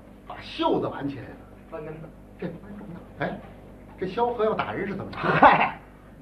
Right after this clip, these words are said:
Speaker 1: 挽好了袖子，冲观众一抱拳，腾腾腾，翻上跟头了。
Speaker 3: 这是他本功啊。
Speaker 1: 我大爷的跟头翻得好，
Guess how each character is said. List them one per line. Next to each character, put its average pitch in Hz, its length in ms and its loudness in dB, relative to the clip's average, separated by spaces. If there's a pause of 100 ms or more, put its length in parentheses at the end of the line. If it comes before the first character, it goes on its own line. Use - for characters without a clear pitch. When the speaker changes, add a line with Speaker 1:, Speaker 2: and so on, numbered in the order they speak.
(100)
Speaker 1:
挽 185 220 2
好 - 160 -4
了 - 80 0
袖 240 320 4
子， - 80 -4 (220)
冲 254 320 0
观 330 220 4
众 - 120 0
一 277 180 0
抱 208 220 4
拳， 185 400 4 (280)
腾 339 260 6
腾 302 180 -4
腾， 330 280 6 (680)
翻 302 240 2
上 - 140 -4
跟 285 240 -2
头 139 140 -6
了。 - 40 -12 (560)
Speaker 3:
这 254 240 8
是 175 80 2
他 220 140 10
本 - 200 4 (200)
功 220 120 6 (140)
啊。 233 180 4 (140)
Speaker 1:
我 - 160 -12
大 - 200 -2
爷 - 80 -10
的 - 120 -10
跟 254 160 0
头 - 160 -4
翻 226 160 2
得 - 80 2
好， - 420 0